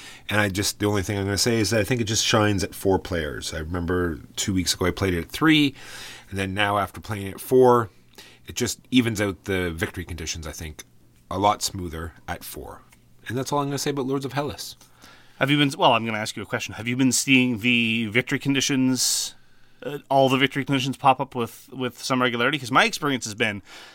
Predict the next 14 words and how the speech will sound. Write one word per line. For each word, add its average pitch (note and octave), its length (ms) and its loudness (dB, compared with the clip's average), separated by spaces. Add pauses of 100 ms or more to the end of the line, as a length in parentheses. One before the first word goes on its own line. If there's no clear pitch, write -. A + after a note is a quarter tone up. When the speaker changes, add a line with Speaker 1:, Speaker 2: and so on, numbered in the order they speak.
(120)
Speaker 2:
that A#2 540 6
they're B2+ 200 4
not C3 200 6
necessarily C3+ 960 2
all A#2+ 400 0
equally A#2+ 340 -8
common, E3 540 2 (380)
but C3+ 380 0
the B2+ 280 2
threat - 880 0
or B2+ 220 0
the A#2 80 -4
possibility D3 760 4
of B2+ 340 6